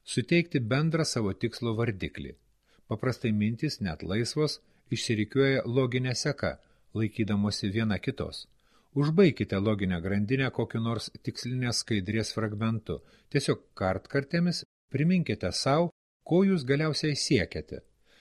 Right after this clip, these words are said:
Kad ir ką galvotumėte, kad ir ką darytumėte, grąžinkite savo dėmesį prie tikslo. Tegul skaidrė taps fono užsklanda.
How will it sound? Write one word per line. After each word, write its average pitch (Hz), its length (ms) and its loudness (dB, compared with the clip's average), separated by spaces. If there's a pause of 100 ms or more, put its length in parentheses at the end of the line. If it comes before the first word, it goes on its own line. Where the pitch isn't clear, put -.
(160)
Kad 131 160 0
ir 170 120 4
ką 202 200 6
galvotumėte, 120 880 0
kad - 160 -4
ir 101 100 -4
ką 110 220 0
darytumėte, 98 800 -2 (320)
grąžinkite 135 760 2
savo 98 300 -2
dėmesį 98 480 -2
prie 110 180 0
tikslo. 73 500 -8 (760)
Tegul 151 320 8
skaidrė 139 560 4
taps - 360 -2 (120)
fono 139 400 -2
užsklanda. 78 720 -6